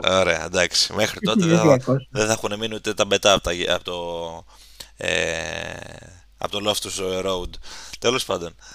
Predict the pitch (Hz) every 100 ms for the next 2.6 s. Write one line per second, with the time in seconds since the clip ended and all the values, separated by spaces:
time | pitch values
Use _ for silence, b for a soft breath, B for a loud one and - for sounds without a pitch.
0 | b b b - 104 98 110 98 87 -
1 | 98 95 92 92 90 92 90 - - -
2 | - 101 104 107 123